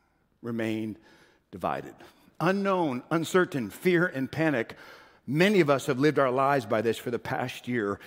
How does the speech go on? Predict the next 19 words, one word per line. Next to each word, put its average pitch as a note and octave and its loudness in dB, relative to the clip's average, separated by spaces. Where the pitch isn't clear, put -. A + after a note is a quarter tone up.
and C3 -2
our D3+ 4
reactions D3+ 0
were C#3 0
very D#3+ 2
telling D3 -2
about B2+ 0
who D3+ 0
we D3+ 2
are C#3 4
as C3+ -2
individuals D#3 0
and C3 -4
who D3+ 0
we D#3+ 4
are D3 4
as C#3 0
a C3 -8
society. A#2 -2